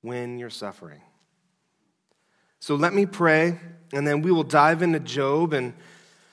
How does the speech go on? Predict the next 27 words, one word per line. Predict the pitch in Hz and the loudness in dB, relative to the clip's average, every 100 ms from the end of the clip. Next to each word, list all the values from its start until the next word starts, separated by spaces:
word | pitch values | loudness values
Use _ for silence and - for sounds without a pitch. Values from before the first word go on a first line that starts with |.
| _ _ _ _ - - - | _ _ _ _ -20 -18 2
you | 196 | 8
know, | 185 | 10
I | 190 | 10
don't | 202 | 8
expect | 175 - - 170 170 | 4 0 0 0 0
to | |
answer | 156 160 165 147 | 0 0 2 2
all | 135 147 156 165 175 170 | 6 6 8 8 6 4
of | 165 | 0
your | 165 | 0
questions | 180 170 165 180 175 160 | 2 2 0 -2 -2 0
about | 160 160 | 2 0
suffering, | 156 156 151 175 175 185 170 - - _ _ _ _ _ _ _ _ _ _ _ _ _ _ _ _ _ _ _ _ _ _ _ _ _ _ _ _ _ _ _ _ _ _ 139 | 2 0 0 0 0 -2 -6 -14 -20 _ _ _ _ _ _ _ _ _ _ _ _ _ _ _ _ _ _ _ _ _ _ _ _ _ _ _ _ _ _ _ _ _ _ -2
but | 147 | 0
I | |
wanna | 143 160 160 143 | 0 0 -2 -4
give | 147 139 | -4 -4
at | 123 | -6
least | 123 151 147 | -4 -6 -8
a | 110 | -12
thumbnail | - 127 123 113 104 | -8 -6 -4 -6 -8
sketch, | - 113 101 - - - - _ _ _ _ _ _ _ _ _ _ _ | -10 -8 -8 -8 -14 -16 -20 _ _ _ _ _ _ _ _ _ _ _
because | - 127 | -8 -4
our | 143 147 | -4 -2
suffering | 160 147 135 123 | -2 -2 -4 -6
is | 113 | -6
individual. | 117 107 110 101 82 73 | -8 -6 -6 -6 -12 -14